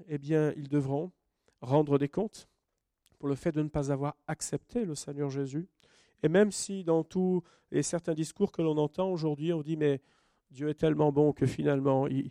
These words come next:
il, vous savez, c'est comme l'émission de Jacques Martin. Allez, tout le monde a gagné, là. Tous les enfants, dix sur dix. C'est bon, vous avez tous gagné, vous avez tous le droit à des cadeaux.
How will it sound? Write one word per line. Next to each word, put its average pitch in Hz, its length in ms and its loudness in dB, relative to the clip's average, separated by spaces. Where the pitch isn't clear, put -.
il, 127 140 4
vous - 60 4
savez, 160 260 8
c'est 160 160 2
comme 160 180 6
l'émission 156 360 6
de 156 60 4
Jacques 147 220 2
Martin. 143 340 4
Allez, 139 160 4
tout - 140 0
le 170 60 4
monde 175 160 2
a 147 60 6
gagné, 135 360 4
là. 131 200 -4
Tous 185 120 2
les 170 180 10
enfants, 151 420 8
dix 151 160 0
sur 143 220 -2
dix. 139 140 -2
C'est - 160 -4
bon, 143 80 6
vous 139 80 2
avez 147 120 4
tous 185 220 -2
gagné, 170 220 2
vous 147 80 2
avez 143 80 2
tous - 200 -4
le 156 80 -2
droit 151 140 -2
à - 20 -4
des 139 80 -2
cadeaux. 143 340 2